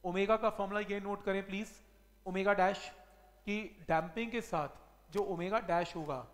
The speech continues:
वो इसके इक्वल होगा omega naught का स्क्वायर minus b by two m का स्क्वायर, where omega naught का मतलब है under root of k by m and is known as natural frequency। जैसे स्प्रिंग मास सिस्टम है, स्प्रिंग मास सिस्टम में omega naught क्या होता है? Under root of K by M,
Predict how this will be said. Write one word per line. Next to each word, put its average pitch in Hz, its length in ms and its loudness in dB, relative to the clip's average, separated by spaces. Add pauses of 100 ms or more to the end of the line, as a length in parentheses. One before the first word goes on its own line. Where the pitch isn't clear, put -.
(240)
वो 214 140 0
इसके 233 280 -6 (120)
इक्वल 180 280 -6
होगा 196 220 4 (180)
omega 165 380 0
naught 208 280 -2
का 214 100 2
स्क्वायर 208 400 0
minus 196 340 -4
b 170 160 -8
by 214 160 2
two 202 200 -4
m 202 140 -2
का 202 100 4
स्क्वायर, 139 380 -2 (540)
where 208 260 4 (140)
omega 190 380 0
naught 202 300 -2
का 208 100 0
मतलब 190 320 -2
है 226 160 -2
under 185 240 -2
root 214 200 -4
of 214 240 0
k 156 160 -2
by 160 120 0 (120)
m 233 100 0 (480)
and 170 220 4
is 226 160 0
known 170 240 -4
as 214 120 0 (120)
natural 196 420 0 (480)
frequency। 240 500 -6 (420)
जैसे 196 160 -2
स्प्रिंग 240 300 -2
मास 233 200 2
सिस्टम 196 360 -4
है, 139 140 -6 (340)
स्प्रिंग 196 320 -4
मास 226 200 -2
सिस्टम 202 300 -6
में 226 100 -4
omega 196 320 0
naught 208 220 0
क्या 208 120 0
होता 208 140 -2
है? 202 60 0
Under 196 140 -6
root 208 180 -4
of - 120 -12
K 185 120 0
by 156 160 0
M, 127 120 -8